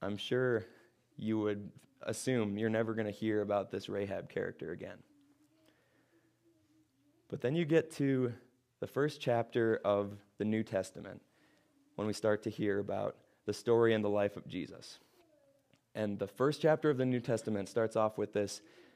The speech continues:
this genealogy of the family of Jesus, this list of Jesus' ancestors. And you'll never guess whose name shows up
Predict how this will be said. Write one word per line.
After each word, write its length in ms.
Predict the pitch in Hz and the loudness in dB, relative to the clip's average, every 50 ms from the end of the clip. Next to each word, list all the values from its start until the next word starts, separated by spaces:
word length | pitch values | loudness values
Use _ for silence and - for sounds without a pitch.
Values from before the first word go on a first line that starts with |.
| _ _ _ _ _ - | _ _ _ _ _ -2
this 160 | 117 110 - | -2 -2 -2
genealogy 880 | - 120 127 135 135 120 113 107 113 110 110 110 104 101 98 98 95 95 - - - _ | 0 2 2 4 6 6 6 6 6 6 4 4 2 -2 -4 -6 -6 -10 -16 -20 -20 _
of 420 | - - 104 101 101 104 101 101 101 - _ _ _ _ - | -2 0 2 2 2 2 0 -4 -10 -16 _ _ _ _ -12
the 80 | - | -12
family 400 | - - 104 104 104 104 104 101 | -6 -4 -2 -2 -2 -2 -2 -4
of 100 | 104 101 | -4 -6
Jesus, 440 | 98 95 98 101 95 98 101 - - | -6 -8 -8 -8 -10 -10 -14 -14 -8
this 220 | - 101 98 - 113 | -6 -6 -6 -2 0
list 280 | 123 131 135 131 - | 0 0 0 2 2
of 240 | 139 123 110 98 - - - - _ | 2 2 2 0 -6 -16 -20 -20 _
Jesus' 380 | - - 120 117 113 113 104 - | -2 0 0 2 2 2 0 0
ancestors. 680 | 85 98 98 98 - - - - - - - - - - - - _ _ _ _ _ _ _ _ _ _ _ _ _ _ _ _ _ _ _ _ _ _ _ _ _ _ _ _ - | -2 -6 -6 -8 -8 -10 -10 -12 -12 -16 -20 -20 -20 -20 -20 -20 _ _ _ _ _ _ _ _ _ _ _ _ _ _ _ _ _ _ _ _ _ _ _ _ _ _ _ _ -10
And 100 | - 104 | -8 -6
you'll 100 | 101 104 | -6 -4
never 260 | 107 110 131 151 151 | -2 -2 -2 -2 0
guess 340 | 127 135 135 127 120 - - - - - | 0 2 2 2 0 -2 -8 -14 -8 -4
whose 300 | 143 147 151 151 131 110 | -2 -2 -2 -2 -2 -2
name 420 | 113 117 120 113 107 101 101 101 | -2 0 0 0 -2 -4 -6 -8
shows 340 | 98 - - 110 110 107 101 | -6 -2 0 0 0 0 0
up 220 | 101 95 92 - | -2 -4 -4 -6